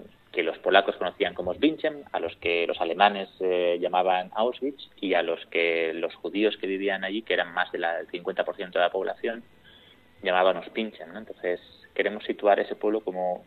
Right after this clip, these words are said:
de hecho, como un pueblo bastante normal, donde incluso había un, hu-, pues había un cierto turismo y donde la gente, de hecho es un lugar bonito, aquellas personas que hayan viajado hasta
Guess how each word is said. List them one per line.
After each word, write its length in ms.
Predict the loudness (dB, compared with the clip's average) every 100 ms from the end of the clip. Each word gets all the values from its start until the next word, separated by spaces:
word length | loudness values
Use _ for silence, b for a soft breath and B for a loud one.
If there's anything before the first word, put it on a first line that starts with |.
| -2
de 120 | -2
hecho, 140 | 0
como 140 | -4 -6
un 80 |
pueblo 300 | -2 0 2
bastante 360 | 2 0 -10 -6
normal, 500 | -4 -6 -6 -8 -8 -10
donde 220 | -12 -10
incluso 280 | -10 -8 -4
había 300 | 0 2 2
un, 180 | -2 -12 -18 -20 _ B B B _ _ _ -2
hu-, 280 | 0 0 -6
pues 140 | -12
había 200 | -2 -2
un 80 | -2
cierto 300 | -6 -4 -2
turismo 440 | 0 0 -2 -4
y 40 | -6
donde 180 | -4 -4
la 120 | -6
gente, 680 | -8 -4 0 2 2 -2 -6 -8
de 140 | -2 -2
hecho 140 | -2
es 80 | -12
un 80 | -6
lugar 240 | -2 0
bonito, 420 | 0 -4 -6 -4 -4 -6 -8
aquellas 260 | -8 -6 -4
personas 320 | -6 -8 -6
que 80 | -2
hayan 240 | -2 -2
viajado 440 | -6 -6 -2 0 0
hasta 580 | -2 -4 -4 -4 -8